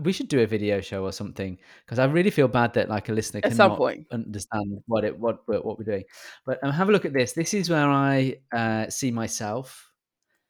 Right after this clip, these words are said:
Speaker 1: What do you think to this? This is, um, for, uh,
Speaker 2: Okay.
Speaker 1: listeners, uh,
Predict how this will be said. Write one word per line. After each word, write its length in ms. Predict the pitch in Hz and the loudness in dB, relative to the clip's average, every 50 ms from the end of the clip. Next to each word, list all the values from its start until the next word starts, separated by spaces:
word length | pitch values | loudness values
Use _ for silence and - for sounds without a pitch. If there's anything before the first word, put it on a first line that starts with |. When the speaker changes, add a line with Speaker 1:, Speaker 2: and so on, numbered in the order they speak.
| _ _ _ | _ _ _
Speaker 1:
What 120 | - 135 123 | -12 -8 -6
do 60 | 131 | -4
you 40 | 127 | -4
think 200 | 135 127 - - | -4 -4 -4 -6
to 60 | 117 | -2
this? 260 | 113 120 127 151 - | 0 2 2 2 -2
This 240 | - 147 139 - - | -4 -4 -4 -2 0
is, 480 | 147 143 135 131 127 123 123 - - - - - - | 0 2 2 2 2 0 0 -2 -4 -6 -8 -8 -8
um, 480 | 110 107 107 107 107 107 110 110 - _ | -6 -4 -4 -6 -6 -6 -8 -10 -12 _
for, 600 | - - - 107 107 104 104 107 107 107 101 - _ _ _ _ _ _ _ _ _ _ _ - | -20 -14 -8 -6 -4 -4 -2 -2 -4 -4 -6 -8 _ _ _ _ _ _ _ _ _ _ _ 4
uh, 60 | 175 175 | 4 4
Speaker 2:
Okay. 180 | 202 196 160 147 | 6 8 6 8
Speaker 1:
listeners, 560 | 175 196 240 - 104 98 104 120 127 - - _ - 110 | 8 6 2 -4 -10 -10 -8 -8 -6 -8 -8 _ -12 -12
uh, 140 | 104 104 | -10 -10